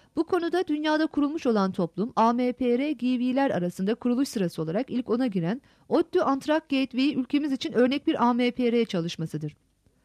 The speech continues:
A M P R gateway'leri, G W, bugünlerde normal bir internet servis sağlayıcısının verebileceği tüm hizmetleri verebilir hale gelmişlerdir. Bunun anlamı şudur. Amatör telsiz lisansınız varsa bir A M P R G V N,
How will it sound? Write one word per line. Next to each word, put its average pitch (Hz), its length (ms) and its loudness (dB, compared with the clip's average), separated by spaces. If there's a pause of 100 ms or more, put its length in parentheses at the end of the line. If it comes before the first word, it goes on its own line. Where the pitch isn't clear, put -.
(400)
A 277 180 6
M 349 180 2
P 359 220 2
R 392 120 4
gateway'leri, 214 760 0
G 202 200 2
W, 165 460 -2 (340)
bugünlerde 349 540 0
normal 285 380 0
bir 302 80 4
internet 269 500 -2
servis 269 320 0
sağlayıcısının 190 680 0
verebileceği 180 520 0
tüm 339 160 -2
hizmetleri 269 520 0
verebilir 240 360 2
hale 165 280 0
gelmişlerdir. 151 760 -4 (720)
Bunun 370 200 0
anlamı 339 340 0
şudur. 165 420 -6 (200)
Amatör 339 380 2
telsiz 302 440 2
lisansınız 240 600 0
varsa 262 420 2
bir 254 300 4
A 240 60 4
M 240 180 2
P 214 260 2
R 226 180 2
G 220 320 2
V 175 200 2
N, 220 180 -2